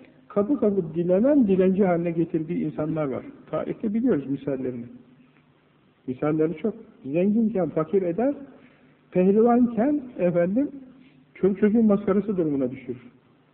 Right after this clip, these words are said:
Mahallenin çocukları alay ediyorlardı birisiyle de, <laughs> "Ah," dedi ya, "siz benim gençliğimde elime geçecektiniz de." Ben size gösterirdim ama, e,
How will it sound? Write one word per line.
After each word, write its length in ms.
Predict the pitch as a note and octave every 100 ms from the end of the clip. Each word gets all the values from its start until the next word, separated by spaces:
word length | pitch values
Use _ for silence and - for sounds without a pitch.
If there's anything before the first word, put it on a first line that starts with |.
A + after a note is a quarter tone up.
| _ _
Mahallenin 360 | E3 F3+ G3+ G#3
çocukları 520 | G3+ G#3 G3+ G3 G3+ - - - - _ _ _ _ _ _ _
alay 260 | C#3 D#3+ A3
ediyorlardı 500 | F#3+ F3 D#3+ D3+ D3
birisiyle 480 | D3+ E3 F3+ G3 G#3
de, 100 | G3+ - - - _ _ _
<laughs> 520 | _ _ - - -
"Ah," 320 | D3 D3 A2
dedi 200 | C#3 C3
ya, 340 | B2+ B2+ B2 B2 - - _ _
"siz 140 | F3
benim 240 | D#3 D3+ C#3
gençliğimde 500 | C#3+ C#3 - C#3 C3+
elime 200 | B2+ B2+
geçecektiniz 640 | B2 B2 B2+ A#2+ D#3 D#3+
de." 100 | B2 A2+ _ _ _ _ _ _
Ben 120 | B2+ B2+ -
size 120 | C3+ -
gösterirdim 560 | C3+ C3+ C#3+ C#3 C3
ama, 220 | F#3 G3 G3+ - - _ _ -
e, 400 | B2+ B2 A#2+